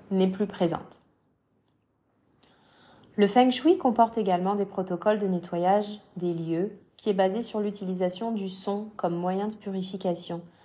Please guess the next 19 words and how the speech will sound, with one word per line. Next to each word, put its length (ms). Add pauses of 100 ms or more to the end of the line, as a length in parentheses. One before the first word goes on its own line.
(280)
Donc 180
placer 340
un 100
bol 200
tibétain 520
et 40
le 80
faire 260
sonner 360
à 100
l'angle 360
des 140
murs 280
va 200
faire 220
bouger 260
les 180
énergies 340
stagnantes 580